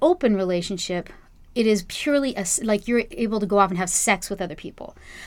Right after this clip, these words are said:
But it's not about having a relationship with other people. So if you're in an open marriage, it means,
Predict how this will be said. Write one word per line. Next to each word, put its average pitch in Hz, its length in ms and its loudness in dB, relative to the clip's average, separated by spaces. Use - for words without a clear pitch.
But 208 100 0
it's 202 140 -2
not 214 240 4
about 220 240 2
having 196 380 0
a 202 100 -2
relationship 190 1000 0
with 160 100 -10
other 139 140 -12
people. - 420 -18
So - 140 0
if 214 60 0
you're 254 140 6
in 247 60 4
an 208 160 -2
open 285 300 8
marriage, 294 420 0
it 220 100 -6
means, 214 440 0